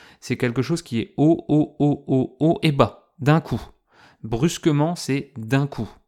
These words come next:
sans qu'il n'y ait de passage intermédiaire. C'est brusque, ça vient d'un coup. La verdure, euh, c'est le mot suivant, c'est tout ce qui est vert, hein, tu reconnais, vert, verdure. Et quand on parle de verdure, eh bien, ce sont les forêts,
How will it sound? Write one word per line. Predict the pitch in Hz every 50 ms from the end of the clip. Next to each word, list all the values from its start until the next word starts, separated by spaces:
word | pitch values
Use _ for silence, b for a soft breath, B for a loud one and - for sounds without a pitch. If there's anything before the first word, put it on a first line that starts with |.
| _ _ _ _
sans | - - - - 156 151 165 170
qu'il | 165 - - 135 127
n'y | 127 127 127 131 139
ait | 143 139 B B B B -
de | 117 110 127
passage | 120 - 131 123 - - 131 127 123 123
intermédiaire. | 120 110 - 117 110 110 107 101 98 - - - - - _ _ _ _ _ _
C'est | - - - 120
brusque, | 117 123 123 143 151 147 - - - - _ _ _ _ _ _
ça | - - 113
vient | 104 104 131 135 123
d'un | 113 101
coup. | - - - - - _ _ _ _ _ _ _ _ _ _ B B B B B B B B B B B B -
La | 120 117
verdure, | 113 113 135 165 175 160 151 147 165 185 202 190 151 120 107 107 98 98 98 98 - - - -
euh, | 110 104 98 101 98
c'est | - - 120
le | 107 113
mot | 113 123 127 127
suivant, | 127 - - 143 131 135 143 143 139 B B B B B B
c'est | - - - 120
tout | - - 156
ce | 147
qui | - - 123 113
est | 110
vert, | 101 107 110 117 160 202 160 117
hein, | 117 131
tu | 131 - -
reconnais, | 92 98 98 - - 98 120 139
vert, | 135 107 110 110 113 120 117 107
verdure. | 101 113 107 101 110 104 120 143 180 196 151 B B B B B B B -
Et | -
quand | - 143 143 -
on | 147 123
parle | 117 139 139 135
de | 120 117
verdure, | 101 101 113 110 104 101 98 117 143 156 131
eh | 110
bien, | 104 110 120
ce | - - 113
sont | - - 113
les | 107 101 101
forêts, | - - 175 185 170 147 139 131 131 131